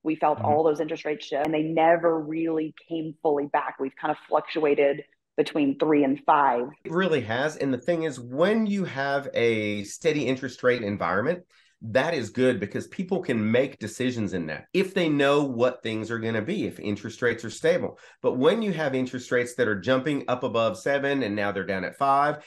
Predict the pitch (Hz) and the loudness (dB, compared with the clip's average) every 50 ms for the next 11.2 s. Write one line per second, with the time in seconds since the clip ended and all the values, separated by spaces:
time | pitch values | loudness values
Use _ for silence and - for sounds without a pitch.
0 | - _ - 113 117 107 104 95 104 95 104 101 - - 98 87 - - - - | -14 _ -6 -2 -2 0 0 0 0 0 0 0 0 -2 -6 -8 -8 -8 -8 -2
1 | - 151 147 143 139 147 147 143 143 - - - - 185 202 202 175 185 175 170 | 0 2 2 2 2 0 -2 -2 -2 -4 -8 -6 -4 -2 -2 -2 -2 -2 -2 -2
2 | 139 123 - - - 135 139 143 147 147 139 120 104 107 120 139 151 156 151 147 | -4 -4 -6 -10 -10 -6 -6 -4 -2 -2 -2 -4 -4 -4 -4 -2 0 0 0 0
3 | 139 127 - - - - - - - 117 117 101 - - 120 113 110 113 131 135 | -2 -4 -8 -14 -20 -20 -14 -6 -2 0 0 2 2 2 0 0 0 -2 -2 -2
4 | 139 135 120 131 127 127 123 - 110 107 107 104 98 104 107 104 101 98 101 98 | -2 -2 0 2 2 2 2 0 0 2 2 0 0 0 0 2 2 2 0 -4
5 | - - _ _ - - - - - - - - - 202 - - 110 101 90 107 | -6 -12 _ _ -20 -16 -6 -2 -2 -2 -2 -2 -4 -6 -4 -2 -2 -2 -2 -2
6 | 120 - - - - 120 123 120 - - - 127 117 107 101 107 104 104 - - | -2 -4 -4 -4 -2 -2 -2 -2 -4 -6 -6 -4 -4 -2 -2 -2 -2 -2 -4 -4
7 | 113 107 104 104 95 92 95 123 170 247 285 202 - - 92 85 82 78 76 - | -2 0 0 0 0 0 0 0 0 0 -2 -2 -2 -2 -2 -2 -2 -2 -4 -4
8 | - 147 170 - - _ _ - 262 285 277 269 269 - - 269 269 254 381 403 | -6 -8 -8 -8 -10 _ _ 2 4 6 6 6 4 2 2 0 2 2 2 0
9 | 466 480 392 339 311 - 330 277 269 - 262 254 254 247 233 240 226 214 208 208 | 0 0 0 0 2 2 2 0 0 2 2 2 4 4 4 4 2 0 0 -2
10 | 214 196 185 - 196 196 196 190 202 180 - - 180 170 170 175 170 170 170 165 | -4 -6 -8 -8 -6 -4 -2 0 0 0 0 2 2 2 4 4 4 2 2 0
11 | 170 156 151 | 0 0 0